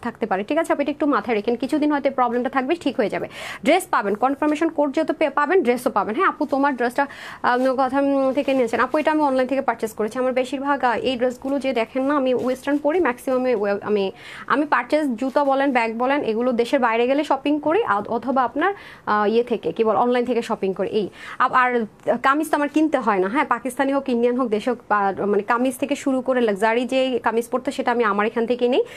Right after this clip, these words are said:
আমার বাইরে যেতে হয় না। শুধুমাত্র ওয়েস্টার্নটা আমি দেশের বাইরে গেলে পারচেজ করি অথবা অনলাইনে পারচেজ করি, মানে, প্রি অর্ডার, মনে করেন তিন মাস, সাড়ে তিন মাস পরে আসে, অগ্রিম টাকা বিকাশ করতে হয়,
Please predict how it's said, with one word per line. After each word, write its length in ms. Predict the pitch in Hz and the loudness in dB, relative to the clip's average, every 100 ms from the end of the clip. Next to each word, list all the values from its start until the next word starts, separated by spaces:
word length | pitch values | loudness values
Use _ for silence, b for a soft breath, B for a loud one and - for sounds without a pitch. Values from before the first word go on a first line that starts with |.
| B B | B B
আমার 140 | 226 | 0
বাইরে 280 | 214 233 247 | 0 0 0
যেতে 180 | 269 277 | 0 0
হয় 140 | 262 | 2
না। 100 | 311 | 0
শুধুমাত্র 420 | 392 269 262 262 | 0 0 2 2
ওয়েস্টার্নটা 500 | 233 240 - 285 294 | 2 0 0 0 2
আমি 120 | 302 269 | 2 2
দেশের 240 | 240 - | 0 0
বাইরে 220 | 220 214 | 0 2
গেলে 120 | 226 | 0
পারচেজ 340 | 277 254 269 277 | 0 0 0 0
করি 140 | 330 | 0
অথবা 280 | 269 220 214 | 0 0 0
অনলাইনে 300 | 190 190 190 | 0 2 0
পারচেজ 320 | 214 208 208 | -2 -4 -4
করি, 140 | 262 277 | -2 0
মানে, 160 | 254 | 0
প্রি 220 | 247 311 | 0 0
অর্ডার, 340 | 320 226 175 180 | 4 2 2 0
মনে 200 | 214 214 | 0 0
করেন 180 | 240 254 | 0 0
তিন 200 | 262 254 | 0 0
মাস, 120 | 269 | 0
সাড়ে 180 | 262 240 | -2 0
তিন 120 | 254 | -2
মাস 140 | 277 | -2
পরে 160 | - 269 | 0 0
আসে, 180 | 262 339 | 2 0
অগ্রিম 280 | 262 247 | 2 0
টাকা 240 | 247 226 226 | 0 0 0
বিকাশ 280 | 220 247 - | 0 -2 -2
করতে 220 | 277 285 | 0 2
হয়, 140 | 302 | 0